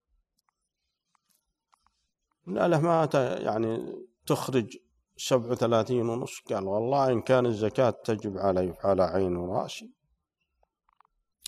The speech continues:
آه، تجب عليه الزكاة. آه، ما أنا مخرج، أنا أحوج. إذن عندنا منظور سعر الجرام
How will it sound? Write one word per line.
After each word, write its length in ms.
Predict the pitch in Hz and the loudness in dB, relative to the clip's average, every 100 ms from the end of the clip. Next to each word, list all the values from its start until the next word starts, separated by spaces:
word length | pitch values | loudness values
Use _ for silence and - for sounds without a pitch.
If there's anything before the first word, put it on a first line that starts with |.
| - 175 | -2 0
آه، 100 | 139 | 0
تجب 420 | - 98 87 90 | 0 -6 -4 0
عليه 220 | 98 95 | 2 0
الزكاة. 520 | 90 101 - 170 - - - _ _ _ _ _ _ _ _ _ _ _ _ 107 | -2 -6 -6 -6 -6 -12 -18 _ _ _ _ _ _ _ _ _ _ _ _ -4
آه، 680 | 98 92 90 87 - - - - - - | 0 0 -2 -4 -8 -10 -12 -14 -14 -6
ما 220 | 117 107 | 0 2
أنا 120 | 98 95 | 2 0
مخرج، 500 | 92 - - - 113 | -4 -6 -14 -18 -12
أنا 340 | 135 110 107 | -6 -2 -2
أحوج. 240 | - - - - _ _ _ _ _ _ _ _ _ _ - - _ _ _ _ _ _ _ _ _ _ _ _ _ _ _ _ _ - | -6 -12 -16 -20 _ _ _ _ _ _ _ _ _ _ -20 -20 _ _ _ _ _ _ _ _ _ _ _ _ _ _ _ _ _ -2
إذن 220 | 147 165 | 2 4
عندنا 680 | 143 175 160 143 139 135 - - _ _ _ _ _ _ _ _ - - | 4 4 6 6 6 2 -4 -20 _ _ _ _ _ _ _ _ -20 -6
منظور 500 | 127 151 143 139 113 | 0 2 2 2 0
سعر 320 | - 131 123 | 0 0 2
الجرام 640 | 117 104 107 110 113 120 | 0 2 6 6 6 2